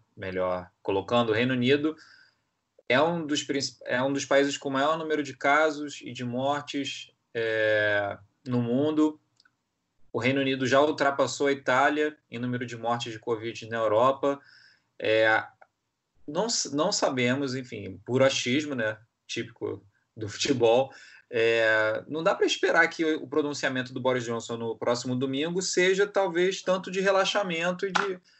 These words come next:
é, pra facilitar um po-, um provável, possível retorno do futebol.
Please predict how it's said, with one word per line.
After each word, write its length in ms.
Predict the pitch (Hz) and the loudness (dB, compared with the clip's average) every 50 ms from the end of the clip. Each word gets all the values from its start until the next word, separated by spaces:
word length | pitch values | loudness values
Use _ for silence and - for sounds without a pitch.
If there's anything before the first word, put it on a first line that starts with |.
| _ _ _ _ _ _ _ _ - | _ _ _ _ _ _ _ _ -12
é, 100 | 123 123 | -12 -8
pra 220 | 123 - 135 135 | -4 -2 0 0
facilitar 960 | 131 151 143 143 - 160 156 156 151 151 - 123 117 135 151 156 165 160 - - _ - _ | 0 -2 -4 -4 -2 -2 -2 -2 -2 0 0 2 4 4 4 2 0 -2 -4 -12 _ -18 _
um 100 | 123 123 | -12 -12
po-, 280 | 123 127 135 135 139 - | -10 -10 -10 -10 -10 -12
um 140 | 131 131 123 | -14 -14 -10
provável, 760 | 123 135 139 135 123 113 117 117 127 139 135 131 139 139 131 | -2 0 2 2 2 2 2 2 2 2 2 0 -2 -2 -2
possível 400 | 131 131 123 - - 123 135 143 | -4 -8 -8 -8 -4 0 0 2
retorno 400 | 143 139 139 - 127 135 139 143 | 2 0 0 -2 -4 -2 -2 -4
do 120 | 139 147 | -4 -6
futebol. 600 | 147 - - - 185 170 147 139 139 131 123 123 | -8 -8 -8 -8 -4 0 2 2 2 2 0 -6